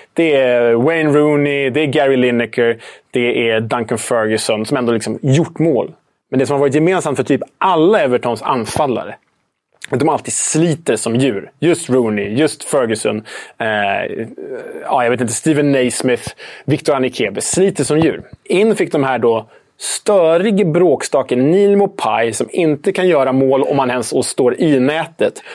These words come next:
som dessutom inte jobbar särdeles hårt.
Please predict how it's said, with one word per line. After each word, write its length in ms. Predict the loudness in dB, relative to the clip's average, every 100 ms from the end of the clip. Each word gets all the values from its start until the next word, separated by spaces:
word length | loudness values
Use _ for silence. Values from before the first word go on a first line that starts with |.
| -12
som 200 | -2 2
dessutom 460 | 2 2 0 0 0
inte 280 | 0 0
jobbar 500 | 0 2 2 2 0
särdeles 440 | -2 -2 -2 0 -2
hårt. 300 | -2 -4